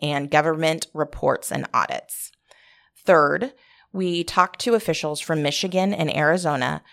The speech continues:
who had experience with working from home. And then finally, we looked at responses provided to us when we sent out our information request to the eighty-one state agencies. We asked them about benefits and barriers to working from home.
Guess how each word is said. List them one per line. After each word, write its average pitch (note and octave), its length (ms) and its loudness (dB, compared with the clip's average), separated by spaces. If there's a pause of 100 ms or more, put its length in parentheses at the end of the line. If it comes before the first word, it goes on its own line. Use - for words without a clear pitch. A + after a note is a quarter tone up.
(120)
who F#3 100 -2
had D#3 140 8
experience E3 920 0
with D3+ 280 0
working D3 300 -2
from D3 160 -8
home. C3+ 360 -6 (540)
And F#3 200 2
then F3 220 2
finally, A3+ 680 2
we E3 160 -2
looked D#3+ 200 0
at F3 140 0
responses D3 720 -2
provided F3 480 2
to D3+ 160 -4
us - 340 -2
when D3+ 220 -2
we D3 80 -4
sent D#3+ 340 -2
out C#3+ 320 -2 (140)
our D#3 160 0
information D#3+ 580 -4
request - 560 -4 (100)
to F3+ 140 -4
the D#3+ 180 -6
eighty-one D3 480 -2
state C#3+ 280 -8
agencies. - 720 -10 (400)
We G3 260 0
asked E3 320 0
them D3+ 320 2 (100)
about D3 520 2
benefits F3+ 520 -2
and F#3+ 200 2
barriers D3 640 2
to G3 220 -2
working D3 300 2
from C#3+ 200 -8
home. - 300 -6